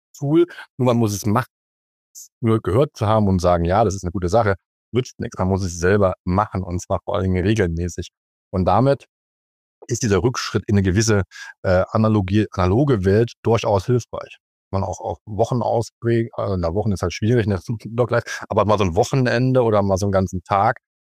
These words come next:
äh, so ei-, einzelne Phrasen einzubauen, ist super smart und wichtig.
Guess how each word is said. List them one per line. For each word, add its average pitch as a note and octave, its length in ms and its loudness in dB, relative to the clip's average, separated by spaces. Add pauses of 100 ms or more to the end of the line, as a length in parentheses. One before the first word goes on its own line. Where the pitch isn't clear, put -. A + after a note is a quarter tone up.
äh, G2+ 160 0
so G2+ 100 0
ei-, A2 220 2
einzelne A2 320 2
Phrasen A2+ 480 -2
einzubauen, A#2 920 0 (160)
ist - 260 -4
super A#2 360 0
smart A2+ 460 -2 (300)
und B2 160 2
wichtig. - 340 -4